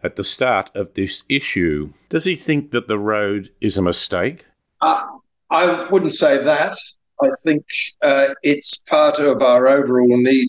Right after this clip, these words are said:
Speaker 2: for a road network. It's not a, a complete mistake. It's more the, the way it's been produced almost as usual. We, we seem to be getting this irregular se-, series of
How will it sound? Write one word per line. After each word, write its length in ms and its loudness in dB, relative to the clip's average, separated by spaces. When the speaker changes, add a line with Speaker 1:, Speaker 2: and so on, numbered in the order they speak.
Speaker 2:
for 180 2
a 100 2
road 300 2
network. 380 0
It's 220 -4
not 220 0
a, 300 2
a 80 -2
complete 420 0
mistake. 580 -2
It's 420 -4
more 300 4
the, 480 2
the 80 4
way 320 4
it's 320 -4
been 340 2
produced 800 0
almost 480 0
as 260 -2
usual. 540 2
We, 240 2
we 80 -4
seem 220 0
to 80 -8
be 100 -2
getting 300 0
this 300 -2
irregular 1000 2
se-, 480 0
series 580 2
of 160 0